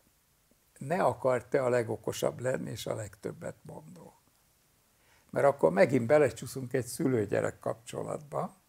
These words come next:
és nem pedig úgy, hogy meghallgatom a többieket. És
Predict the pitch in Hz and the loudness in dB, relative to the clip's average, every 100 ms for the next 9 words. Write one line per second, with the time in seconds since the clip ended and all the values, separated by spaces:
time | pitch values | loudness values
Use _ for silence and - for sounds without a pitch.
0 | _ _ _ _ _ - 127 - 175 151 | _ _ _ _ _ -10 -10 0 0 0
1 | - 135 135 151 151 185 185 151 - 151 | -6 -6 -8 -10 -8 -8 -2 -2 2 2
2 | - - 127 - 139 139 135 - 127 - | 2 0 -2 -2 -6 -4 -4 -4 -6 -6
3 | - - - - - _ _ _ _ _ | -12 -14 -14 -20 -20 _ _ _ _ _
4 | _ _ _ _ _ _ _ _ _ _ | _ _ _ _ _ _ _ _ _ _
5 | _ 151 143 - | _ -12 -10 -8